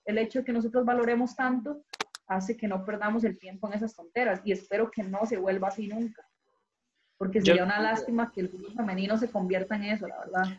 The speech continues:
Speaker 2: Yo creo que la, una de las razones por las cuales los jugadores se retiran a cierta edad es porque pierden el amor a,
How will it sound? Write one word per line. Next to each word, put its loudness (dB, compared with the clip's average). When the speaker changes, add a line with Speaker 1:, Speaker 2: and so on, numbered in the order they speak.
Speaker 2:
Yo 4
creo 8
que 10
la, 6
una 4
de 6
las 8
razones 2
por 2
las 4
cuales 4
los -2
jugadores 4
se 0
retiran 2
a 2
cierta 2
edad 8
es 6
porque 4
pierden 4
el 4
amor 2
a, 2